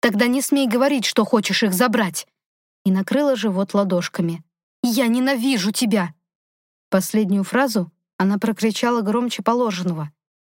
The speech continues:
и в меня ударила волна альфа-силы. Пока мы все поражались тому, что мои сыновья решили так защитить свою мать от меня, направляя свою силу через нее, я не сразу заметил, что ее глаза начали закатываться,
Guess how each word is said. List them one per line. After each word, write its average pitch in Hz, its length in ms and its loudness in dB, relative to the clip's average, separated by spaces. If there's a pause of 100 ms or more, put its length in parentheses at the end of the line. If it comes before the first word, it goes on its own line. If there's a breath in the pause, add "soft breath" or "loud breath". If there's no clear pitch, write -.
(260)
и 196 80 2
в 180 80 -2
меня 269 260 2
ударила 233 460 0
волна 196 500 0
альфа-силы. 175 760 -2 (880)
Пока 208 240 0
мы 208 120 0
все 202 200 -4
поражались 208 580 -2
тому, 208 280 0
что - 200 -8
мои 180 180 0
сыновья 196 500 -2
решили 185 400 -2
так 196 220 -2
защитить 185 500 -4
свою 180 260 -2
мать 214 280 -2
от 285 120 -4
меня, 254 340 -2 (420)
направляя 220 480 0
свою 208 260 -2
силу 220 320 -2
через 196 300 -2
нее, 202 380 0 (600)
я 233 160 0
не 262 120 0
сразу 269 360 0
заметил, 220 500 0
что - 200 -4
ее 220 220 0
глаза 208 440 0 (360)
начали 208 360 0
закатываться, 214 840 -2